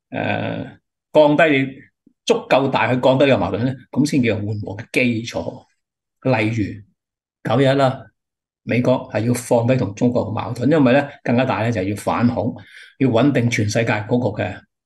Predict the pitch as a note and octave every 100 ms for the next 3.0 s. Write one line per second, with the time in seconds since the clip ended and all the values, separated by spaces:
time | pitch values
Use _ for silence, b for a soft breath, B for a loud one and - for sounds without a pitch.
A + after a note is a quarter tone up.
0 | _ - - - - _ _ _ _ _
1 | _ _ _ - G2+ G#2+ A#2+ - _ _
2 | _ _ _ B B B A2 A2+ G#2+ G#2